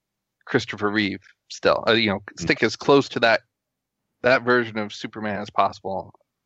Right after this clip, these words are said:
Speaker 1: Um,
Speaker 2: Yeah.
Speaker 1: but then the new, the Man of Steel, obviously that's, that's a reimagining of the character.
Speaker 2: Right. Yeah, because, 'cause with, um, was it Superman Returns? That was effectively a sequel to,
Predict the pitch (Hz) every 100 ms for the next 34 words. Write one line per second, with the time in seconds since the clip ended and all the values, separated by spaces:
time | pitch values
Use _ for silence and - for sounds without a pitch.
0 | _ _ - 113 98 - - _ _ _
1 | 107 98 80 - - 120 120 110 110 131
2 | 151 113 113 104 - 180 143 107 117 101
3 | 107 - 104 104 104 - - _ _ _
4 | _ 117 110 110 117 110 107 107 107 104
5 | 104 101 - - 107 101 104 101 - _
6 | _ _ _ _ _ _ 101 90 82 _
7 | _ _ - - _ _ _ 113 95 82
8 | 104 120 107 - - - 113 107 120 117
9 | 117 110 107 104 104 104 - 123 95 -
10 | 127 110 104 95 95 127 101 90 113 -
11 | 101 95 - 107 - 90 90 90 85 -
12 | 101 90 - 90 85 - 92 85 85 85
13 | 82 85